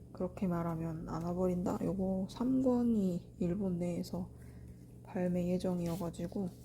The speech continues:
얼른 보고 싶은데 근데 제가 이거는 일 권은 이북으로 보고 이 권은 종이책으로 사고 그래가지고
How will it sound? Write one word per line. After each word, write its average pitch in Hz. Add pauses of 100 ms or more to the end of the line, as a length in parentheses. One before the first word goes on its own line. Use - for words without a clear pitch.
(120)
얼른 175 (380)
보고 185
싶은데 185 (260)
근데 196
제가 180 (720)
이거는 185
일 196
권은 190
이북으로 175
보고 170 (560)
이 220
권은 170
종이책으로 185
사고 185 (440)
그래가지고 175